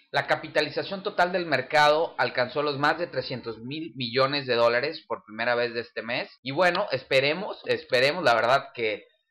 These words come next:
aunque no crezca tan rápido como creció el día de ayer, esperemos que gradualmente vayamos a vi-, vayamos viendo un crecimiento, eh, del mismo.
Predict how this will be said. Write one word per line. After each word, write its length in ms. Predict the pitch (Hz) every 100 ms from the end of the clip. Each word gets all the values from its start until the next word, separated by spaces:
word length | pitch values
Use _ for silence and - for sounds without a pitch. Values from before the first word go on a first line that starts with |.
| _
aunque 360 | - 127 131 139
no 240 | 156 208 -
crezca 760 | 196 202 196 - 117 110 98
tan 180 | - 113
rápido 400 | 127 139 156 120
como 220 | - 104
creció 260 | - 107 135
el 80 | 135
día 140 | 139
de 80 | 131
ayer, 420 | 123 127 139 147 _ -
esperemos 480 | 117 - 131 175 -
que 100 | 139
gradualmente 760 | 127 123 151 165 165 175 175
vayamos 420 | 139 123 131 139
a 60 | 131
vi-, 180 | 117 113
vayamos 440 | 123 120 135 160 127
viendo 300 | 139 139 143
un 80 |
crecimiento, 880 | 135 127 - 113 117 117 117 120 117
eh, 160 | - 98
del 160 | 104 120
mismo. 460 | 180 185 92 87